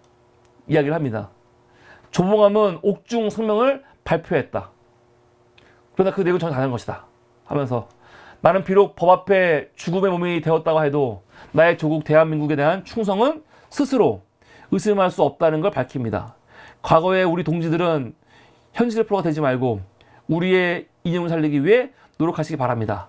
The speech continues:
하면서 천구백오십구 년 칠월 십삼일 날 이렇게 사라지는 거죠. 건국전쟁을 보고 한동훈이가 "아, 뭐 이승만의, 어?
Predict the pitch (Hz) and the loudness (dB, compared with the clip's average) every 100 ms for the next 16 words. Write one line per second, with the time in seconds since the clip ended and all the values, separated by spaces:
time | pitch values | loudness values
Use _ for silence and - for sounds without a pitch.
0 | _ - 165 147 208 262 - _ _ _ | _ -6 -4 0 0 0 -4 _ _ _
1 | _ - 240 220 180 156 - 151 151 127 | _ -6 -2 0 0 -2 -4 -2 -2 -2
2 | 104 - _ - 214 - 175 151 214 277 | -8 -16 _ -4 -4 -2 -2 2 2 0
3 | - _ _ 139 131 - 107 - _ _ | -4 _ _ -10 -8 -6 -8 -10 _ _
4 | _ - 196 185 127 117 104 110 - _ | _ -6 -4 -4 -4 -4 -4 -8 -16 _
5 | _ _ _ _ _ _ _ _ _ _ | _ _ _ _ _ _ _ _ _ _
6 | _ _ _ _ _ - - - - 247 | _ _ _ _ _ -20 -20 -4 0 0
7 | 262 262 254 247 190 196 214 202 180 - | 0 0 0 0 0 6 8 8 4 -2
8 | _ - - 262 247 247 214 170 160 160 | _ -20 -6 -2 0 2 2 4 6 8
9 | 160 139 127 - 175 220 208 - _ - | 6 4 0 -2 0 4 4 0 _ -6
10 | 165 165 165 185 220 208 180 170 170 170 | 0 0 0 -4 2 4 4 4 2 2
11 | 151 120 - - - - - 143 | 0 -4 -10 -20 -20 -18 -4 -2